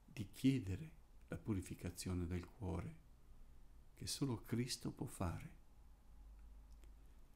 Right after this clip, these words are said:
Se comprendo che l'odio che chiamo giustizia è condivisione del male, allora io fuggirò come si fugge il demonio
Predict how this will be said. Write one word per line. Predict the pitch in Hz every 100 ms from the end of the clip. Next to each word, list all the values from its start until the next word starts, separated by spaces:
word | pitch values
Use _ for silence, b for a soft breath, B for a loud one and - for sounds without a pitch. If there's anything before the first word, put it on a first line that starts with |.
| - - -
Se | - 120
comprendo | - 107 123 127 113 -
che | 90
l'odio | 95 107 95 82 -
che | - -
chiamo | - 107 110 101 156 -
giustizia | - 101 - 107 101 - - -
è | - 110 -
condivisione | - 92 92 95 95 104 98
del | 101 107
male, | 98 95 107 131 - - B B B B B B -
allora | 113 135 127
io | 120 127
fuggirò | - - 139 107 117 113 135
come | 151 113 110
si | - 117
fugge | - 98 95 95 101
il | 101
demonio | 107 98 - - 160